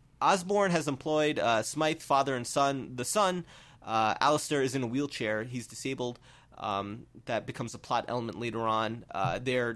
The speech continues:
trying to kill Spider-Man, or at least capture him. I think Osborn has told, uh, the Smythe, uh, people that they're using these robots to capture Spider-Man and give him to the police.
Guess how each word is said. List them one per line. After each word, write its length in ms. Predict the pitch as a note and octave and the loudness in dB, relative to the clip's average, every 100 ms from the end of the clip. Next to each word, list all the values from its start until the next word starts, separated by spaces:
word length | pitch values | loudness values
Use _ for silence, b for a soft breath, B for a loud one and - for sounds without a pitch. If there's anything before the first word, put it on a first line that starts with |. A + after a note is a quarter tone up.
| - | -8
trying 340 | - D3 D3+ | -4 -2 -2
to 80 | C#3 | -6
kill 320 | - D#3 C#3 | -6 -4 -4
Spider-Man, 800 | - - A2+ A2+ G#2+ F#2+ G2 A2+ - _ _ _ _ _ _ - | -4 -2 -2 -2 -4 -4 -6 -10 -18 _ _ _ _ _ _ -8
or 100 | D#3+ | -2
at 60 | E3 | 0
least 220 | F3+ - | -2 -4
capture 360 | - C3 - B2 | -2 -2 -2 -4
him. 100 | G#2 | -4
I 60 | |
think 240 | A2+ D#3 B2 | -2 -4 0
Osborn 440 | A#2 B2+ B2 A#2+ | 0 0 -2 -6
has 140 | A2 - | -6 -10
told, 460 | - B2+ A2+ A2 B B B B _ - | -4 -2 -2 -6 B B B B _ -4
uh, 220 | G2+ G#2 | -2 -2
the 160 | A2+ A2+ | -4 -8
Smythe, 320 | - B2 A#2+ - - | -4 -2 -2 -8 -10
uh, 400 | A2 G2+ F#2 - - _ - - - | -4 -4 -6 -12 -18 _ -18 -18 -8
people 320 | C3+ B2 A2 | -6 -4 -2
that 240 | A2 G#2+ | -2 -2
they're 180 | A#2+ A#2+ A2 G#2 G#2+ | -4 -6 -8 -14 -8
using 240 | C#3+ C3 C#3 | -6 -4 -4
these 160 | A#2 | -4
robots 360 | B2 A#2+ A#2 - | -4 0 -2 -4
to 100 | A#2 | -12
capture 360 | - B2+ - B2+ | -4 -4 -4 -10
Spider-Man 480 | - A#2+ A#2+ A#2+ | -4 -4 -2 -4
and 100 | G#2+ | -6
give 120 | A2+ G#2+ | -8 -12
him 80 | |
to 100 | A2 | -12
the 80 | - | -18
police. 380 | - D#3 E3+ - | -10 -8 -8 -10